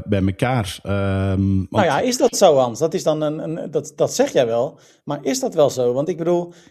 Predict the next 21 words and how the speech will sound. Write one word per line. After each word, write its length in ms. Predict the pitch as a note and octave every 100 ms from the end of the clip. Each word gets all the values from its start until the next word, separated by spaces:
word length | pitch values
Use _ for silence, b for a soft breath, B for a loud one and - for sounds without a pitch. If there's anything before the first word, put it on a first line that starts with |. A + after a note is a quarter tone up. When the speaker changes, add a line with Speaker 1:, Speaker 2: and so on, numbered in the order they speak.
| B
Speaker 2:
is 160 | A#3+ A#3
het 120 | E3+
niet 200 | D#3+ D3
zo 160 | D3
dat 160 | C#3 C3+
we 60 | D3
al 120 | C#3+
jaren 440 | D3 D3+ C#3+ C3+
kijken, 400 | C#3+ C#3+ C3 C#3+
nu 320 | D#3 E3 C3+ -
inderdaad, 540 | D3 C#3+ C#3 C3 - - A#2 -
de 120 | E3+
afgelopen 400 | F3 D#3+ C#3+ B2+
twee 200 | D3 C#3
jaar 320 | B2+ A#2+ -
eigenlijk 400 | - D#3+ C3+ C3
constant 480 | E3 D#3 C3 C3+ A2
Matthew 320 | C#3+ D3 C#3
Hauser, 720 | B2 C3+ - C3 A2+ _ _ _
Vasco 380 | D#3+ C#3 - B2
Vilaka, 600 | C#3+ C#3 B2 C3 A#2+